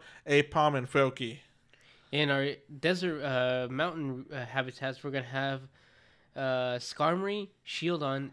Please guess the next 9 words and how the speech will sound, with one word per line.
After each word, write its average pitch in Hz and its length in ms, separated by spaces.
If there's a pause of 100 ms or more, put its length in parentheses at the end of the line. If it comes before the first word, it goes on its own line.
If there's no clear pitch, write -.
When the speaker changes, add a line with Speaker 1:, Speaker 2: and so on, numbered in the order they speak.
(140)
Speaker 2:
Hippopotas, 151 640
and 139 140
many 165 160
more 139 420
spawning 127 540
during 127 220
that 117 180
one 131 240
hour. 113 320